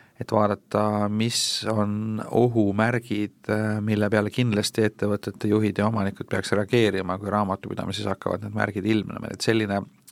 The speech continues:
selline teema, aga Visiiri algusaegadest, äh, rääkides, et, et, et ku-, see kakskümmend kuus aastat, kas, kas sa suudad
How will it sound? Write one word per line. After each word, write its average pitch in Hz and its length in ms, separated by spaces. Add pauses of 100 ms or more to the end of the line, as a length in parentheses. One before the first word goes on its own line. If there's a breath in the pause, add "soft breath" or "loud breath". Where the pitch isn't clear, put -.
selline 104 420
teema, 113 460
aga 104 160 (960 loud breath)
Visiiri 131 340
algusaegadest, 101 920
äh, 98 320
rääkides, 104 480
et, - 280 (440)
et, - 300 (500)
et - 160
ku-, - 80
see 117 160
kakskümmend 143 260
kuus 135 220
aastat, 135 260
kas, - 220
kas - 160
sa 123 80
suudad 147 300